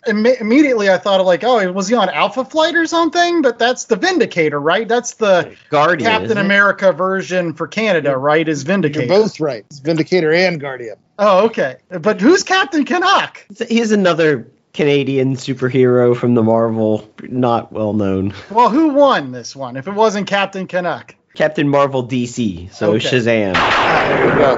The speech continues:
Speaker 3: Captain Shazam.
Speaker 1: No, that, that, that was who I voted for. If of all those captains that you named, I'm, I'm going with Shazam every single time. I've always loved Shazam much more than Superman.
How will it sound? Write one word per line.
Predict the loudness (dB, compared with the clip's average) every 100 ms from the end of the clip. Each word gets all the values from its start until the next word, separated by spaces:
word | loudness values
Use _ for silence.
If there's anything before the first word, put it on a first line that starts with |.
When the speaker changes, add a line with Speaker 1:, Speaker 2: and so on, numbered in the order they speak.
| 2
Speaker 3:
Captain | 0 2 0
Shazam. | 2 2 2 2 0 0 -2 -2
Speaker 1:
No, | 0 2
that, | 2 0 -2
that, | -2 2
that | 2
was | 2 0
who | 2
I | 4 2
voted | -2 -6 -8 -8
for. | -8 -8 -8
If | -4
of | -2 0
all | 2 0
those | 0 0 0 -2 -10 -10 -10 -4
captains | -4 -2 -6 -6 -6
that | -8
you | -6
named, | -4 -2 0
I'm, | -2 -2 -4
I'm | -4 -2
going | 0 0 0
with | -2 -6
Shazam | -8 -6 -4 -4 -4
every | -4 -4 -6
single | -4 -4
time. | -2 -2 -2 -6 -14 -10 -4
I've | 2
always | 4 4 4
loved | 2 0 0
Shazam | -6 -4 -2 -2 -2 -2
much | -2 -2 -4
more | -4 -2 -2
than | -2 -2 -4
Superman. | -6 -4 -2 0 2 0 -2